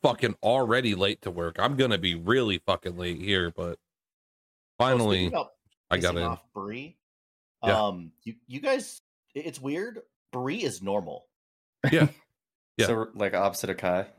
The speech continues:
Speaker 3: Yeah.
Speaker 2: Like,
Speaker 1: Yeah.
Speaker 2: like, I, I, I got to meet, uh, Cece and his, uh, girlfriend for the first
Speaker 1: Yeah, we,
Speaker 2: time.
Speaker 1: we took him out to lunch, and, uh, yeah.
Speaker 2: And it,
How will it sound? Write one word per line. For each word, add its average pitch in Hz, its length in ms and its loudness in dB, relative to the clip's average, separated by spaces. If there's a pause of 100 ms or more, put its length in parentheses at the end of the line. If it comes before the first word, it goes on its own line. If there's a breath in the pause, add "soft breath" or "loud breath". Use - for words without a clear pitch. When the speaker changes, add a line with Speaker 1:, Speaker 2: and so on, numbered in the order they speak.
(560)
Speaker 3:
Yeah. 135 240 8
Speaker 2:
Like, 180 340 0
Speaker 1:
Yeah. 170 200 -2
Speaker 2:
like, 196 340 -2
I, 202 220 0
I, 185 320 -2
I 196 80 0
got 185 240 -4
to 202 100 -6
meet, 143 420 -8
uh, 104 640 -4
Cece 110 600 -10
and 107 260 -2
his, 98 300 -4
uh, 90 100 -4
girlfriend 104 480 -6
for 87 80 -16
the 90 80 -10
first - 320 -8
Speaker 1:
Yeah, 139 140 4
we, 143 100 2
Speaker 2:
time. 131 100 -6
Speaker 1:
we 131 100 2
took 147 200 0
him 143 100 2
out 120 120 2
to 117 60 0
lunch, 104 520 0 (160)
and, 90 400 -2
uh, 87 360 2 (840)
yeah. 160 140 4
Speaker 2:
And 131 340 0
it, 127 220 -4